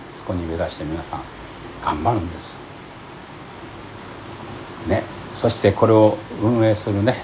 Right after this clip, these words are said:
アイオーシーという組織、ジェイオーシーという組織、組織委員会という組織もですね、これを開催することによって、莫大な富が手に入るというね、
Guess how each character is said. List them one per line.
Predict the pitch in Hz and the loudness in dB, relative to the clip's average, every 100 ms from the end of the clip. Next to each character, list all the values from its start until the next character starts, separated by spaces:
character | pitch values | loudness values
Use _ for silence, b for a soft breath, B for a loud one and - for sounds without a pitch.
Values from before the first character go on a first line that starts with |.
| - - | -10 -6
ア | 87 | 0
イ | 95 | 2
オ | 110 | 4
ー | 110 | 2
シ | - | 0
ー | 107 | 0
と | 98 | 0
い | 85 | -2
う | |
組 | 92 95 | -4 -6
織、 | - | -6
ジ | 80 | -2
ェ | 87 | 0
イ | |
オ | 95 | 0
ー | |
シ | - 98 | -2 -4
ー | |
と | 98 | -4
い | |
う | 82 | -2
組 | - | -4
織、 | - - | -4 -6
組 | 80 | -8
織 | - 87 | -6 -4
委 | |
員 | 95 | -2
会 | 98 80 | -2 -4
と | - | -6
い | - | -10
う | |
組 | - | -8
織 | 104 92 | -6 -6
も | 82 | -6
で | 78 | -8
す | - | -6
ね、 | - 95 B B B B B B - - | -6 -6 B B B B B B -8 0
こ | - | 8
れ | |
を | 135 139 | 8 8
開 | 123 | 6
催 | 117 127 117 | 6 4 2
す | 107 - | 0 -2
る | 82 | 0
こ | 107 | -2
と | 95 | -2
に | 90 | -4
よ | 82 | -4
っ | |
て、 | - 87 - B B - | -6 -8 -8 B B -10
莫 | - - 117 | -8 2 6
大 | 175 | 8
な | 202 | 6
富 | 208 196 156 | 4 2 2
が | 101 | -2
手 | - - 85 | -4 -8 -8
に | |
入 | 73 - | -8 -8
る | - - - | -10 -12 -10
と | 80 | -2
い | |
う | |
ね、 | 113 | 0